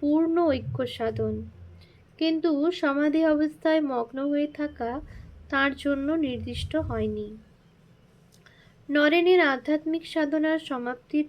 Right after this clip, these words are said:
পর ঠাকুর তাকে বললেন, "মা তোকে সবই দেখিয়ে দিয়েছেন।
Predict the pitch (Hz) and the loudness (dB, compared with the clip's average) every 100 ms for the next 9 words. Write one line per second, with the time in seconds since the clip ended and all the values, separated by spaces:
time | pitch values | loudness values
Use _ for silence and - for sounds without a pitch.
0 | - 277 240 262 - - _ _ - 247 | -2 -4 -4 -6 -12 -20 _ _ -8 -6
1 | 240 277 302 302 262 247 277 240 240 240 | -4 -2 -2 -2 -4 -4 -8 -6 -4 -4
2 | 269 240 277 - _ _ _ - 285 285 | -4 -6 -10 -16 _ _ _ -4 2 4
3 | 302 330 320 370 359 - 269 277 320 349 | 4 0 6 6 6 2 2 2 2 2
4 | 285 - - 262 247 247 240 - 233 226 | 0 -4 -6 -6 -4 -4 -4 -8 -10 -10